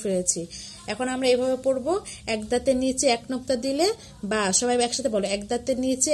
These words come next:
এক নোক্তা দিলে বা, ঠিক আছে? আচ্ছা, আজকে এতটুকুই। তোমরা এই জিনিসটা বুঝেছো। আহ, তোমরা এই জিনিসটা মানে যতক্ষণ না বুঝবে, ঠিক আছে, তোমরা কি করবো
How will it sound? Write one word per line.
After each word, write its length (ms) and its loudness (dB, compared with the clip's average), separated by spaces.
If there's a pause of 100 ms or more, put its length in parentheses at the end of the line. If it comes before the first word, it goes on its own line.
এক 140 -10
নোক্তা 240 -4 (100)
দিলে 220 0 (520)
বা, 140 0 (280)
ঠিক 220 -2
আছে? 200 2 (1040)
আচ্ছা, 240 0 (500)
আজকে 200 0 (100)
এতটুকুই। 460 0 (400)
তোমরা 200 2 (100)
এই 120 4
জিনিসটা 360 0
বুঝেছো। 500 4
আহ, 720 -6 (260)
তোমরা 220 2
এই 100 2
জিনিসটা 240 0 (440)
মানে 120 0 (100)
যতক্ষণ 400 2 (320)
না 60 4 (120)
বুঝবে, 300 4 (640)
ঠিক 180 -4
আছে, 180 0 (560)
তোমরা 200 0 (520)
কি 100 0 (120)
করবো 260 0